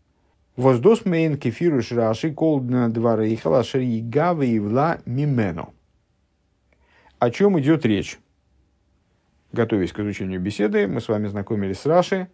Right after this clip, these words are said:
где он объяснял эту тему, как, э, то есть, что подразумевается под предметом, который соприкоснётся с мясом хатаса.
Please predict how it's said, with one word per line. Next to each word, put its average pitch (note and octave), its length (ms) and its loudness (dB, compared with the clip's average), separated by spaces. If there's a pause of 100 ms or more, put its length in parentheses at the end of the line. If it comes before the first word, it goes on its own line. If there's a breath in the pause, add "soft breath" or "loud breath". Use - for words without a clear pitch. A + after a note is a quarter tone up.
где A#2 200 -2
он A#2 160 2
объяснял G#2+ 720 -2
эту - 200 -12
тему, B2+ 480 -4 (1160)
как, C#3+ 420 0
э, A2 240 0
то - 60 0
есть, G#2+ 140 0
что C#3 300 4
подразумевается A#2 1000 2
под - 320 -2
предметом, D3 720 0
который B2+ 400 0
соприкоснётся A#2+ 1040 -4
с - 140 -20
мясом A2+ 580 -4
хатаса. - 600 -4